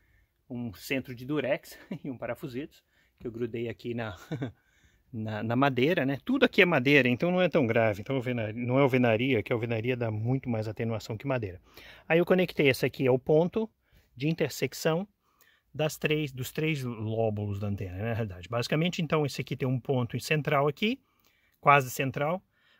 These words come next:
Aí eu tenho seis metros de antena que correm nessa direção até lá, dá pra ver lá no cantinho, tomara que dê pra ver. Isso aqui tem aproximadamente uns seis metros aqui. E aqui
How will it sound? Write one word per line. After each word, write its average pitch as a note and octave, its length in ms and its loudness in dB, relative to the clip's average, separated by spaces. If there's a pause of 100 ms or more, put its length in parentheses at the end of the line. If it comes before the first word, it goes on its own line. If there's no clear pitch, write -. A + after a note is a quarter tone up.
Aí D#3 180 0
eu G3+ 100 2
tenho B2 240 -2
seis A#3+ 720 2
metros E3+ 300 -4
de D3 80 2
antena C#3 260 0
que C#3+ 140 -10
correm C#3 680 0
nessa A#2+ 340 -4
direção C#3+ 460 -4
até A#3 460 -4
lá, D3 320 0 (240)
dá A#2+ 160 -4
pra B2+ 160 -4
ver B2 300 0 (560)
lá A#2+ 180 2
no C3 80 2
cantinho, G3+ 560 0 (260)
tomara B2 260 -6
que - 100 -8
dê B2+ 120 2
pra F3+ 140 2
ver. F#3 240 4 (580)
Isso - 140 -12
aqui C3+ 80 -8
tem C#3 120 0
aproximadamente C3+ 1000 2
uns A2+ 140 -4
seis C#3 500 0
metros C3 800 -2
aqui. F#3+ 400 0 (800)
E B3 240 2 (100)
aqui G3+ 640 2